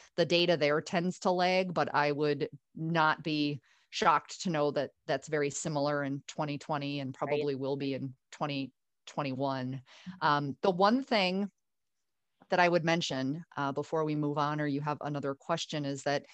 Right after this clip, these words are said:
Speaker 1: an interesting dynamic, though, of municipal court is that municipal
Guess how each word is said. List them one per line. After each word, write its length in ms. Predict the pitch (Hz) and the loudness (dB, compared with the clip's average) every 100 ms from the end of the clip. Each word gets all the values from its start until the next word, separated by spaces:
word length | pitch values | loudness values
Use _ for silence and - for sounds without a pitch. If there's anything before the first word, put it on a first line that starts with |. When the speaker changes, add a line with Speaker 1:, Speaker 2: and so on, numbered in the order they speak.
| - - _ 190 | -20 -20 _ -2
Speaker 1:
an 100 | 180 | 2
interesting 680 | 214 247 285 254 - 226 190 | 4 4 2 -2 0 0 2
dynamic, 580 | 170 165 156 156 156 - | 2 2 0 0 -4 0
though, 160 | 147 147 | 2 2
of 140 | 139 | 0
municipal 640 | 151 143 147 151 - 135 | -2 -2 -2 -6 -4 -8
court 440 | - - 123 - - | -6 -6 -4 -6 -8
is 220 | 151 147 | -8 -4
that 220 | 147 143 - - | -2 -2 -4 -8
municipal 640 | 165 165 190 - 240 233 | -4 0 -2 0 0 -2